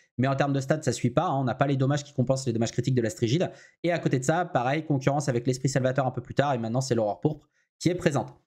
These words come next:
Le truc, c'est qu'en fait, le bonus Panoplie, maintenant, est passé sur un bonus de dommage avec un apport de P O aussi qui est assez intéressant. Ce qui fait qu'en fait, le double item, euh, vous donnera, du coup, euh, bah, entre, euh,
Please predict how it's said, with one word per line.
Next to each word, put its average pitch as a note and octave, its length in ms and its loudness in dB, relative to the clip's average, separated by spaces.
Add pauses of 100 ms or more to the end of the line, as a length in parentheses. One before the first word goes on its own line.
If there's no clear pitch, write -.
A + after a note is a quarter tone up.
(260)
Le D#3 80 2
truc, F#3+ 180 0
c'est F#3+ 100 0
qu'en E3+ 100 2
fait, G#3 160 0
le E3 80 4
bonus D#3+ 240 0
Panoplie, F3 380 0
maintenant, E3+ 200 2
est F3 80 0
passé D3+ 220 0
sur E3+ 140 0
un B2+ 80 2
bonus D#3 200 0
de C#3 100 2
dommage D3+ 520 2
avec B2 180 -2
un B2+ 100 2
apport C#3 200 2
de B2 80 0
P B2+ 160 0
O D3+ 80 4
aussi C#3 240 0
qui B2 60 -2
est A2 40 4
assez A2 140 0
intéressant. C3 500 0 (240)
Ce - 80 -12
qui D3+ 100 2
fait G#3 120 0
qu'en F#3 120 0
fait, G#3 180 0
le C#3 120 2
double F#3 280 0
item, F3+ 400 0
euh, B2+ 260 2
vous C3 160 -2
donnera, D#3+ 500 2
du B2 200 -6
coup, E3+ 300 2
euh, A#2 120 0
bah, A#2 160 0
entre, B2 280 -2
euh, C#3+ 220 2